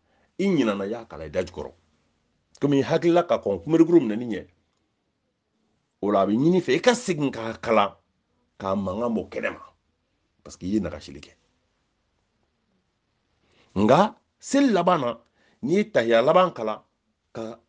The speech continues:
Salatul Ibrahimiya d'a kan, i bɛ kaabila ŋaniya ka ten turu ko fila kɛ. Sabu, ɲinan kɛra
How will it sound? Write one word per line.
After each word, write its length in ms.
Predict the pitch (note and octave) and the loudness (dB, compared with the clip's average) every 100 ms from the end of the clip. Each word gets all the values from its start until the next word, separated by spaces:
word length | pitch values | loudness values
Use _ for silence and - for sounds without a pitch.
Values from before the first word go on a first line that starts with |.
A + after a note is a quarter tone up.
| _ | _
Salatul 380 | - G#2 G#2+ D#3 | -4 -2 0 -2
Ibrahimiya 920 | C3 A#2 - A#2 B2+ A#2+ C3 C3+ C3 | -2 -6 -12 -2 -2 0 0 2 2
d'a 300 | G2+ A2+ - | 2 2 2
kan, 160 | - - _ _ _ _ _ _ _ _ _ _ _ _ _ _ _ _ _ - | -4 -20 _ _ _ _ _ _ _ _ _ _ _ _ _ _ _ _ _ -16
i 40 | |
bɛ 160 | F#2+ - | -16 -12
kaabila 380 | G#2 G2+ G#2+ G#2 | -6 -4 -2 -2
ŋaniya 380 | D#2 D2+ E2 | -4 -6 -8
ka 120 | - - | -10 -12
ten 240 | F#2 F2 | -8 -8
turu 160 | E2+ - | -10 -12
ko 120 | D#2+ | -14
fila 220 | - - | -14 -20
kɛ. 140 | - _ _ _ _ _ _ _ _ _ _ _ _ _ _ _ _ _ _ _ _ | -20 _ _ _ _ _ _ _ _ _ _ _ _ _ _ _ _ _ _ _ _
Sabu, 300 | - G2+ E2+ | -2 0 0
ɲinan 280 | D#2 G#2 G#2 | 0 0 0
kɛra 160 | A#2 | 2